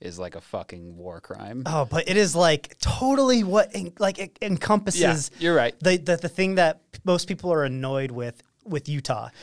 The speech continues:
Speaker 2: or
Speaker 1: Yeah.
Speaker 2: it's that same level of cringiness that we're
Speaker 1: Mm-hmm.
Speaker 2: talking about. We have our own special brand of cringe, and, like, Red Iguana losing to Cafe Rio is part of that,
Speaker 1: Yeah.
Speaker 2: where you're like,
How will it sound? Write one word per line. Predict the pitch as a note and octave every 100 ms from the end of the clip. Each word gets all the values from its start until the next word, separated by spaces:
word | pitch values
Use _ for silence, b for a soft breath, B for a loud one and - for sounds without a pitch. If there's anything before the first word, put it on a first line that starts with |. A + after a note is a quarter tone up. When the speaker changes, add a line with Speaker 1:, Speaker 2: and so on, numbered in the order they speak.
| B -
Speaker 2:
or |
Speaker 1:
Yeah. | E3 F3
Speaker 2:
it's | F#3
that | G3+ D#3
same | - E3 E3+
level | F3 D#3 D3+
of | B2+
cringiness | - C#3 D3 D#3+ D#3 D#3+ -
that | D#3+ C#3
we're |
Speaker 1:
Mm-hmm. | C#3+
Speaker 2:
talking | D3 C#3+
about. | D#3 D#3
We | D#3
have | D#3
our | D3 D3
own | C#3+ C#3+
special | - D3+ D#3
brand | C#3 C3+ C3+
of | C3
cringe, | - C3+ D3+ D3+ F#3
and, | D3+ D3+
like, | C#3+ C3+ -
Red | D3+ E3
Iguana | F3+ D#3 D#3 C#3+
losing | C3 C#3 C#3
to | D3
Cafe | - C#3 C#3 B2+
Rio | B2 A#2
is | C3+ C3
part | - - C3
of | A#2
that, | A#2
Speaker 1:
Yeah. | A2 G#2
Speaker 2:
where | G#2 C#3
you're | C#3+
like, | C#3